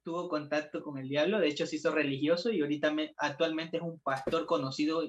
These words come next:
mundialmente, <laughs> aunque tú no lo creas, que él cuenta esta historia porque, bueno, como relato de, de lo que le pasó, eh, por eso te digo que es hechos reales y ahorita actualmente, pues,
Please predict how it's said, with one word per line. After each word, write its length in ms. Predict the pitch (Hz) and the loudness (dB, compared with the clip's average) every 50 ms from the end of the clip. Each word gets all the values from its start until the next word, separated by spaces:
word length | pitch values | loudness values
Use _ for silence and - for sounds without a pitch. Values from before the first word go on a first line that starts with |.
| - - 170 170 165 | -4 -4 -4 -2 0
mundialmente, 760 | 180 185 170 156 160 160 156 147 147 151 147 151 - - 254 254 | 0 0 2 2 2 2 2 2 0 -4 -6 -6 -6 -8 -4 -2
<laughs> 20 | 196 | 0
aunque 240 | 180 165 151 147 143 | 0 0 0 -2 -2
tú 120 | 156 156 | -2 0
no 80 | 165 165 | 0 0
lo 120 | 147 139 | -2 -2
creas, 280 | 139 143 156 180 180 180 | -2 0 0 0 0 0
que 100 | - 160 156 | -2 -2 -2
él 60 | 156 | -2
cuenta 260 | 175 170 170 - 180 | -2 -4 -2 -4 -6
esta 120 | 180 - 147 | -6 -6 -8
historia 460 | 143 - 156 156 160 196 233 240 - - _ _ _ _ _ _ _ | -6 -2 -2 0 2 2 2 0 -2 -8 _ _ _ _ _ _ _
porque, 360 | - 160 156 151 - 156 156 | -2 -2 -2 0 0 0 2
bueno, 240 | 165 170 139 - - _ _ _ _ _ _ - | 2 2 2 0 -8 _ _ _ _ _ _ -12
como 220 | - 147 151 151 | -8 -6 -4 -2
relato 680 | 151 143 143 147 147 156 - - - 185 196 220 208 - | 0 0 2 2 2 0 0 -2 -4 -4 -4 -4 -6 -10
de, 280 | - 143 139 135 131 135 | -14 -14 -12 -10 -10 -8
de 120 | 135 135 135 | -8 -6 -6
lo 120 | 135 135 | -6 -4
que 100 | - 139 | -2 -2
le 80 | 135 127 | -2 0
pasó, 400 | - 127 127 - 165 190 - - | -2 -2 0 2 2 2 0 0
eh, 300 | - - 139 131 127 - - | -4 -10 -10 -10 -10 -10 -8
por 100 | 139 135 | -6 -4
eso 100 | 151 151 | -2 0
te 40 | 147 147 | 0 0
digo 120 | 147 143 | 0 2
que 60 | 143 143 | 2 2
es 40 | |
hechos 240 | 147 147 143 156 147 | 2 0 0 0 2
reales 300 | 139 135 151 180 214 208 | 4 6 6 6 6 6
y 80 | 180 131 | 4 4
ahorita 340 | 131 156 156 156 170 170 160 | 6 4 6 6 6 6 6
actualmente, 540 | 156 - - 151 147 147 151 147 147 165 151 - | 4 2 0 -2 0 0 -2 -4 -4 -6 -8 -8
pues, 160 | - 127 127 | -8 -10 -8